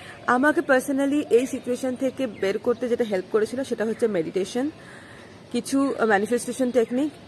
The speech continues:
and, আহ, মানে, কিছু positive thinking। ঠিক আছে, লাইফে positive থিঙ্কিংটার খুব দরকার।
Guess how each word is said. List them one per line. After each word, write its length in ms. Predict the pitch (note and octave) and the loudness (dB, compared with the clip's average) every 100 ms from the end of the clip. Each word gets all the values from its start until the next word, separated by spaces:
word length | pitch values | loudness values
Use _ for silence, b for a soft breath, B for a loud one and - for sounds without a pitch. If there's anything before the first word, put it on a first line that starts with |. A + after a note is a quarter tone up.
| - - - - | -20 -20 -6 2
and, 260 | A#3 C#4+ | 4 4
আহ, 300 | - G#3 G#3+ F3 - - - - | 4 4 4 2 -6 -20 -18 -8
মানে, 320 | G#3+ G#3 G3+ | 2 4 4
কিছু 380 | G3 A#3+ - D4+ - | 2 0 0 0 0
positive 380 | A3 A#3 A3 D4+ - | 4 4 4 0 2
thinking। 340 | B3 G#3+ - - - - - - | 0 0 -2 -12 -16 -18 -14 -10
ঠিক 140 | A3+ | -8
আছে, 180 | G3+ - - B B B3 | -8 -12 -16 B B 2
লাইফে 360 | A#3 B3 E4 D4+ | 6 6 2 -2
positive 360 | B3 A3 B3+ D4+ - | 2 2 0 -6 -4
থিঙ্কিংটার 440 | C4 B3 B3+ D4 C#4 | -6 -4 -4 -2 -2
খুব 180 | C4+ E3+ | -2 -4
দরকার। 320 | E3 - - | -6 -8 -14